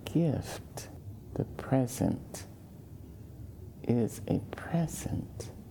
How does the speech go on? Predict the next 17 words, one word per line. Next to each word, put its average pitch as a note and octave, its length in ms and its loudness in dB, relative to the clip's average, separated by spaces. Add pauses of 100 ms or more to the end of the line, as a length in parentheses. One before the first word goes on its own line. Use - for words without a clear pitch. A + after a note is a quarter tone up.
It - 180 2
is C3+ 280 4
a - 60 4
gift. - 800 2 (1200)
And A#2 580 6 (1000)
to D3+ 160 8
not E3+ 460 6 (200)
try D#3 360 4
to C3 120 6
live B2+ 380 6
fully - 840 2 (800)
is C3 360 6 (180)
to A2 400 6 (680)
say - 500 6
to C3+ 180 4
the A2+ 120 6
Creator, B2 880 4